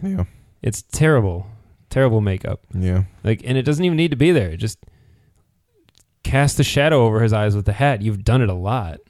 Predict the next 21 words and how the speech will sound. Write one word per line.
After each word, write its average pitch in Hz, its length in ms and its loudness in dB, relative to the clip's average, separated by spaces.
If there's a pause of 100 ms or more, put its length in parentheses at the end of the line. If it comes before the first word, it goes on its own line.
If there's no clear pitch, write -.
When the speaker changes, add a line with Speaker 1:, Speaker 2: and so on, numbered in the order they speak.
(140)
Speaker 2:
And 110 140 -2
Speaker 1:
Yep. 110 100 4
Speaker 2:
it 104 60 -2
looks - 240 -4 (160)
awesome. 104 420 -8 (300)
Just - 180 -20
let 101 200 -4
it 107 80 -8
hang. 110 400 -4 (520)
Or 110 200 4
just 110 240 -6
let 92 140 -2
his 110 100 0
eyes 110 240 2
be 113 140 2
his 110 120 2
eyes. 104 380 -2
Like, 92 120 -6
it 95 220 -10
doesn't 113 260 0
need 104 240 -4